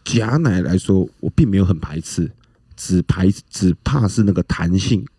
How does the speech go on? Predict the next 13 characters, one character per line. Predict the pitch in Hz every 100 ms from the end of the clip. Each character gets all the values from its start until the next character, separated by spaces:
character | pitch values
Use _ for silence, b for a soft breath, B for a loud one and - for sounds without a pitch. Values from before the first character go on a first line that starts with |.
| -
跟 | 101
那 | 98
个 | 90
手 | - - 90 98
感 | 82 - _ -
不 | 101 101
OK。 | 95 101 95 - _ _ _ _ B B B B B B B B
三 | - - 160 156
光 | 151 147
之 | 143
后， | 131 107 - - _
他 | - 104
就 | 110 95